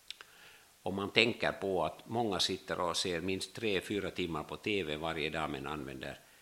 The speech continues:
tre minuter, kanske inte ens det till andakt, så, så är frågan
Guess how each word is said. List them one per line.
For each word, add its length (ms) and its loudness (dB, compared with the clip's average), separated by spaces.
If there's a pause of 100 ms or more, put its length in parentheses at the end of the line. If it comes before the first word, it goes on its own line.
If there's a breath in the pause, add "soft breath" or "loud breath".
(800 loud breath)
tre 300 2
minuter, 720 -8
kanske 300 -6
inte 260 -8
ens 180 -8
det 140 -6
till 200 -8
andakt, 560 -10
så, 220 -8 (160)
så 160 -8
är 60 -6
frågan 560 -4